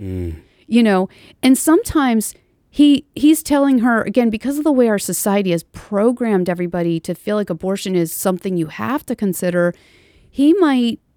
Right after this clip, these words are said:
Speaker 2: be in favor of her having the baby, and maybe she even thinks she should have the baby, but maybe she's looking at him thinking, "Yeah, but I don't really, he says it's okay, but I don't really wanna do that to him." You know, the, the scenarios are endless. The,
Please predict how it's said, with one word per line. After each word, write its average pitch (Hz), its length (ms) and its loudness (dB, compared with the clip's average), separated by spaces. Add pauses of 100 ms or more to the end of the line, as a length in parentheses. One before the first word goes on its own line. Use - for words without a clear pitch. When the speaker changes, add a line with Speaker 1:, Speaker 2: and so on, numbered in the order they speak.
Speaker 2:
be 262 180 2
in 233 100 4
favor 294 440 0
of 285 100 -4
her 214 140 0
having 190 260 0
the 180 80 0
baby, 180 400 -2
and 202 100 0
maybe 247 280 2
she - 220 -4 (100)
even 240 240 2
thinks 202 240 -4
she 190 120 -6
should 254 280 -2
have 240 100 -4
the 202 80 -6
baby, 180 300 -2
but 175 260 -4
maybe 208 220 -2
she's 294 440 0
looking 202 300 -2
at 160 80 -4
him 180 160 0
thinking, 175 460 -4 (520)
"Yeah, 240 220 2
but 240 160 -4
I 247 100 0
don't 247 200 -4
really, 196 420 0
he 254 180 -6
says 262 380 -2
it's 226 160 -4
okay, 190 280 -2
but 190 120 -6
I 208 60 -2
don't - 160 -8
really 175 260 0
wanna 165 200 0
do - 160 -6
that - 180 -8
to 151 80 -8
him." - 200 -6 (320)
You 262 100 4
know, 262 100 4
the, 233 360 2 (160)
the 233 120 0
scenarios 247 640 2
are 170 140 -2 (100)
endless. 175 640 -4
The, 180 340 -4